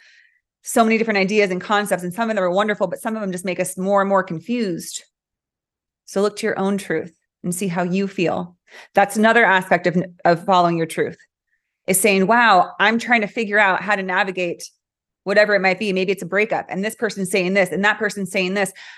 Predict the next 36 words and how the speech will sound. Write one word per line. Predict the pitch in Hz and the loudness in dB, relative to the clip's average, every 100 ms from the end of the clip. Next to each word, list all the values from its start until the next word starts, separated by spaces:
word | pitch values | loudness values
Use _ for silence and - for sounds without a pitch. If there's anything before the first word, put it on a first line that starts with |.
| _ | _
and | 196 | 0
it's | 196 190 | 0 2
all | 208 220 | 4 4
just | 214 196 202 | 2 -4 -4
making | 202 233 | -4 -4
me | 190 180 | 0 0
overwhelmed, | 202 196 220 214 180 | 2 2 2 2 0
and | - | -2
I | 202 220 | -4 -2
need | 202 | -4
to | 180 | -6
just | 185 - | -8 -6
be | 196 | -4
in | 175 | -4
silence | 175 196 202 180 175 | 0 0 2 0 0
and | 180 175 | -4 -4
see | 214 | -6
what's | 185 175 180 | 0 0 0
in | - 185 | -4 -2
my | 170 214 | 0 0
heart. | 185 170 - - _ _ _ _ - | 0 -2 -4 -8 _ _ _ _ -2
What | 202 | 2
is | 220 180 | 2 2
my | 190 196 202 | 2 2 0
truth | - 180 180 | -4 -4 -2
around | 165 165 | -4 -4
this | 170 | -8
experience? | 165 165 165 - - - _ _ _ | -10 -6 -6 -8 -14 -20 _ _ _
What's | - 220 220 | 0 0 2
my | 196 214 | 2 2
truth | 214 208 175 | 0 -2 0
around | 185 170 170 | 0 -2 -2
how | 202 185 | 0 2
I | 175 | 0
will | 165 | -2
heal? | 165 233 214 - | -4 -2 -2 -2